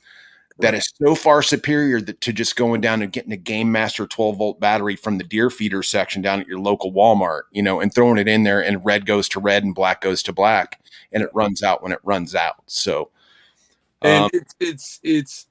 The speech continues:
Speaker 2: and like, uh, Tim Pers-, now, now we get with the electric, uh, like, Yak Power,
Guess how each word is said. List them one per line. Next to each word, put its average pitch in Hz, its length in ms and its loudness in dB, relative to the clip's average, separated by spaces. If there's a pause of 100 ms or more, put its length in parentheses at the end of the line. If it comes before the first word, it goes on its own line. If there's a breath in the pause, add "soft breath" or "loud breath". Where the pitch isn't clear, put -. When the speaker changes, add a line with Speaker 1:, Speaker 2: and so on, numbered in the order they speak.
Speaker 2:
and 147 320 -2 (480)
like, 127 300 -4 (1160)
uh, - 500 -16 (200)
Tim 170 240 0
Pers-, 151 340 2
now, 147 340 2
now 143 240 0
we 135 100 -4
get 127 160 -4
with 123 120 -10
the 123 300 -6
electric, 127 640 -6 (160)
uh, 151 60 -14 (420)
like, 120 260 -4
Yak 139 300 0
Power, 110 380 -6